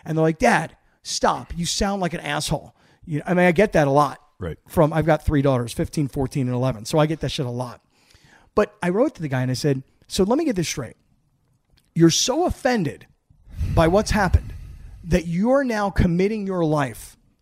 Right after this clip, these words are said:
Speaker 2: Right.
Speaker 1: to calling sponsors and sharing the word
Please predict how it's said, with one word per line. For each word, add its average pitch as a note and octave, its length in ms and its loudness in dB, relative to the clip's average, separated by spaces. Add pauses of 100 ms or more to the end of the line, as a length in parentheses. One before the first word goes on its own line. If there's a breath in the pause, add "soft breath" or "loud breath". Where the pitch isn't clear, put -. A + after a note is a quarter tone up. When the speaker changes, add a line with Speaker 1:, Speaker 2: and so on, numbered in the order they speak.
(220)
Speaker 2:
Right. - 80 -20 (280 loud breath)
Speaker 1:
to D#3 80 -6
calling E3+ 420 -2
sponsors E3 760 -4 (480)
and D3 160 0
sharing F3+ 540 -6
the F3+ 80 -4
word B2 460 -2